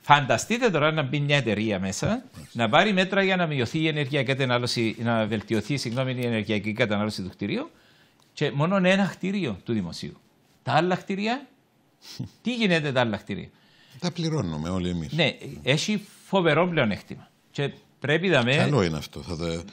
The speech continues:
Speaker 1: Ε, πρέπει εδώ να πω και κάτι
Speaker 2: επιβάλλεται,
Speaker 1: άλλο.
Speaker 2: επιβάλλεται να γίνει, θα γίνει.
Speaker 1: Έχουμε υποχρέωση.
Speaker 2: Να μην και για άλλα είχαμε υποχρέωση,
Speaker 1: Εντάξει.
Speaker 2: αλλά
Speaker 1: Όμως, γιατί πρέπει να το κάνουμε; Ακόμα έναν λόγο.
Speaker 2: Ναι.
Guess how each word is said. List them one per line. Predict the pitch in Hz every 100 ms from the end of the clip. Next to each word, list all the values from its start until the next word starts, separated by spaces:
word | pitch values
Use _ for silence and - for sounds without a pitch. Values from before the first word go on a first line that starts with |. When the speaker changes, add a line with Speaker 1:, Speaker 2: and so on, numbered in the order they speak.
| -
Speaker 1:
Ε, | 131 120 104
πρέπει | 127 151
εδώ | 180 135 165
να | 165
πω | -
και |
κάτι | - -
Speaker 2:
επιβάλλεται, | 127 120
Speaker 1:
άλλο. | 117
Speaker 2:
επιβάλλεται | 95 90 92 95 95 101
να | 101
γίνει, | 104 131
θα | 104 - 95
γίνει. | 87 104 139 110 - _ _ _
Speaker 1:
Έχουμε | - - 254
υποχρέωση. | 285 185 247 277 151 - - _ _ _ _ -
Speaker 2:
Να | 113
μην | 123
και | 131
για | 120
άλλα | 123 101
είχαμε | 80 87 80
υποχρέωση, | 78 73 - 113 120 110
Speaker 1:
Εντάξει. | 113 110
Speaker 2:
αλλά | 110 107 101 _ -
Speaker 1:
Όμως, | 180 214 - -
γιατί | 143 165 170 240
πρέπει | 208 180
να | 147
το | 123
κάνουμε; | 104 101 92 -
Ακόμα | 143 135 190
έναν | 135 101
λόγο. | 82 76 - _ _ _ -
Speaker 2:
Ναι. | 90